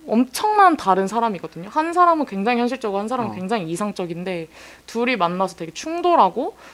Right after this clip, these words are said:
Speaker 1: 갈등하는 그 모든 장면을 너무 짜임새 있게 잘 담아냈어요. 그래서
Speaker 2: 어, 네.
Speaker 1: 참 재밌는 영화? 뭔가 결혼 이야기 보셨나요?
Speaker 2: 결혼 이야기 봤죠.
Speaker 1: 네,
Speaker 2: 네.
Speaker 1: 그런 느낌인데 조금은 또 다른,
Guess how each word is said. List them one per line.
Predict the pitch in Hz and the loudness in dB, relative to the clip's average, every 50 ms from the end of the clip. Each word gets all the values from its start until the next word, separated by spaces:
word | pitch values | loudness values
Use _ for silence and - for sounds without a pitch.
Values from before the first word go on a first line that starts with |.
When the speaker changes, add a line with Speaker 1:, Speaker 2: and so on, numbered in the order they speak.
| - - | -20 -10
Speaker 1:
갈등하는 | - - 196 190 196 233 233 240 240 226 214 190 | -6 -4 -4 -2 0 2 4 4 4 4 2 0
그 | - - 202 | -4 -6 -6
모든 | 180 170 180 180 190 220 214 208 208 202 202 196 190 185 180 180 | -4 -4 -4 -4 0 0 2 2 2 2 0 0 -2 -4 -6 -8
장면을 | - - - 190 185 190 202 208 202 196 190 190 185 185 180 175 165 156 - - - - - _ _ _ - | -10 -10 -8 -6 -4 -2 0 0 0 0 0 0 2 0 0 0 -2 -4 -6 -12 -20 -20 -20 _ _ _ -6
너무 | 190 202 220 | -4 -4 -2
짜임새 | 214 302 320 359 415 415 415 339 | 2 2 2 2 2 0 -2 0
있게 | - 202 | -2 -2
잘 | - 196 180 | -4 -4 -8
담아냈어요. | - - 180 175 180 175 160 - - 190 214 226 | -6 -6 -4 -2 -2 -2 -4 -6 -6 -6 -4 -4
그래서 | 202 175 - 175 170 | -4 -4 -4 -4 -6
Speaker 2:
어, | 165 | -6
네. | - | -6
Speaker 1:
참 | - 214 214 - | -8 -10 -10 -8
재밌는 | - - 220 202 240 277 302 294 214 170 | -6 -2 0 2 2 2 2 0 0 -2
영화? | 160 185 247 - | -2 -4 -4 -4
뭔가 | 233 185 180 - | -2 -4 -4 -2
결혼 | - 208 214 254 311 339 330 | 0 0 4 4 4 4 4
이야기 | 294 277 262 240 - 214 214 202 196 185 180 170 - - - - - _ - | 4 2 2 2 0 -4 -4 -4 -4 -4 -4 -6 -8 -14 -20 -20 -20 _ -8
보셨나요? | - 202 202 190 175 156 170 226 - _ - | -6 -4 -4 -4 -4 -4 -6 -8 -10 _ -8
Speaker 2:
결혼 | - 160 156 | -4 -2 -2
이야기 | 151 139 113 | -2 -4 -6
봤죠. | 104 98 - - - | -10 -14 -16 -12 -6
Speaker 1:
네, | - 185 | -2 -2
Speaker 2:
네. | 180 175 | -2 -2
Speaker 1:
그런 | - - 247 254 277 285 285 277 262 240 214 208 - _ _ - - - - - - 190 | -2 2 4 6 8 8 8 8 6 2 -2 -4 -8 _ _ -20 -18 -18 -16 -18 -10 -6
느낌인데 | 180 208 208 - - 240 220 208 180 175 208 226 208 185 170 170 _ _ _ _ _ _ _ _ _ _ _ _ - | -6 -6 -6 -6 -10 -10 -10 -10 -6 -4 -2 -2 -2 -4 -8 -12 _ _ _ _ _ _ _ _ _ _ _ _ -14
조금은 | - - 208 269 277 269 226 | -6 -2 2 4 4 4 4
또 | 202 175 | 0 0
다른, | - 170 156 156 156 151 151 156 | -2 -2 -4 -4 -4 -8 -10 -14